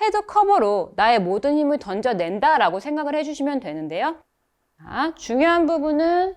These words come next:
내 골반 위치까지 올 때까지만 그대로 코킹의 각도를 유지한 상태에서 앞쪽으로 쭉 시원하게 팔로우 스루 동작을 해주시면 됩니다.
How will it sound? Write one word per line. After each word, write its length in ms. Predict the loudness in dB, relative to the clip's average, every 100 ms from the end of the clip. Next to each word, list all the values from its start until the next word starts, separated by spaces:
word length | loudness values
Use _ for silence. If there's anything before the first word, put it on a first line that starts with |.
| -10
내 140 | -12
골반 520 | -8 -4 -2 0 -2
위치까지 680 | -4 -6 -8 2 0 2 -4
올 240 | -2 -2 0
때까지만 640 | 0 -2 -2 -2 -2 -2 -10 _ _
그대로 540 | -4 2 2 2 -4 _ _ _ _ _ _ _ _ _ _ _ _ _ _ _ _ _ -8
코킹의 480 | -8 0 4 4
각도를 420 | 4 -2 0 2 2
유지한 300 | 2 0 -2
상태에서 720 | -4 -2 -4 -4 -2 -4 -4
앞쪽으로 760 | -4 -4 0 2 4 4 2 0 _
쭉 340 | 0 0 -2 _ _ _
시원하게 800 | -2 2 4 4 4 4 4 4
팔로우 420 | 2 4 4 4
스루 300 | 2 2 2
동작을 480 | 0 -4 -2 -2 -2
해주시면 420 | -2 -4 -6 -6
됩니다. 440 | -6 -10 -10 -14